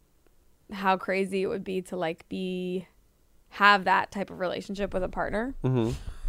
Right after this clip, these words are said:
Speaker 2: Yeah, whoa.
Speaker 1: <laughs> Sorry. Um, and,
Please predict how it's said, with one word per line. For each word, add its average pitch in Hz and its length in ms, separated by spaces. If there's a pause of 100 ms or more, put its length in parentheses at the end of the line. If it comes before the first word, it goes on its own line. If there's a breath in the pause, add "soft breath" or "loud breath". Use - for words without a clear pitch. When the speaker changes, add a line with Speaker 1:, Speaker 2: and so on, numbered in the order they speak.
(100)
Speaker 2:
Yeah, - 280
whoa. - 280 (180)
Speaker 1:
<laughs> - 180
Sorry. 233 240 (560 loud breath)
Um, 196 540 (140)
and, 190 640